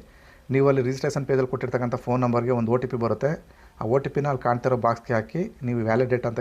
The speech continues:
ಕ್ಲಿಕ್ ಮಾಡ್ತು ಅಂದರೆ "You have a successfully registered in ಸೇವಾ ಸಿಂಧು" ಅಂತ ಬರುತ್ತೆ, ಓಕೆ ಅಂತ ಮಾಡಿ. ನಂತರ ನೀವು ಮೇನ್ ಪೇಜ್ಗೆ ಬರಬೇಕಾಗತ್ತೆ. ಅಲ್ಲಿ ನೀವು ಕ್ರಿಯೇಟ್ ಮಾಡ್ಕೊಳ್ಳಿ ಕೊಟ್ಟಿರ್ತೀರಲ್ಲ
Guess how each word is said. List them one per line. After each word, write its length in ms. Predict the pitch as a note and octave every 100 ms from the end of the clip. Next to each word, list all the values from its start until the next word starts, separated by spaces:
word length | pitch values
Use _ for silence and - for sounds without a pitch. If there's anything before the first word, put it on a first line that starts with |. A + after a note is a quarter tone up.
| A#2+
ಕ್ಲಿಕ್ 160 | G#2+ A#2
ಮಾಡ್ತು 180 | A2 A2
ಅಂದರೆ 160 | G#2+ C#3+ - - - - - B2+
"You 60 | A#2+
have 140 | B2+ C3+ D3
a 20 | D3
successfully 420 | - C#3 - C#3 B2+
registered 400 | B2+ B2+ C#3+ D#3+ - - - B2+
in 60 | B2+
ಸೇವಾ 180 | C#3 C3 C3
ಸಿಂಧು" 180 | B2+ B2
ಅಂತ 100 | A#2 A#2
ಬರುತ್ತೆ, 240 | B2 D3 A#2 A#2+
ಓಕೆ 160 | B2 A#2+
ಅಂತ 100 | A#2 A#2
ಮಾಡಿ. 160 | A#2 E3 - - C3
ನಂತರ 220 | C3+ C#3+ C#3+
ನೀವು 140 | C#3 C#3
ಮೇನ್ 160 | B2+ C3+
ಪೇಜ್ಗೆ 200 | B2+ B2 A#2+
ಬರಬೇಕಾಗತ್ತೆ. 520 | A#2 A2+ A2+ G2+ D3+ - - - -
ಅಲ್ಲಿ 120 | B2 C3
ನೀವು 100 | B2+ B2
ಕ್ರಿಯೇಟ್ 220 | C3 C3
ಮಾಡ್ಕೊಳ್ಳಿ 260 | C3 B2+ B2
ಕೊಟ್ಟಿರ್ತೀರಲ್ಲ 440 | A#2+ A#2+ A2+ A#2